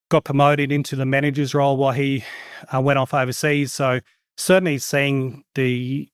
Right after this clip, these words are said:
experience and the knowledge and, um, what he got out of the scholarship, certainly it, there was a light bulb moment to say, "Okay,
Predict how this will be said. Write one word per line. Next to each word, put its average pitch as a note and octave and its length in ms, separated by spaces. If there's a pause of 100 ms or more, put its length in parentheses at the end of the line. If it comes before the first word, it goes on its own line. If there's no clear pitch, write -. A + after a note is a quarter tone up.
experience C#3+ 720
and C3 180
the B2+ 260
knowledge C#3 600
and, B2+ 320 (520)
um, C3 240
what C3+ 160
he C#3 180
got C#3 220
out C3+ 200
of B2+ 120
the B2+ 260
scholarship, D#3 580
certainly C3+ 560
it, C3 180 (560)
there C#3 100
was B2+ 120
a C3 40
light B2+ 300
bulb B2+ 220
moment C3 440
to C3+ 100
say, B2 460
"Okay, B2+ 540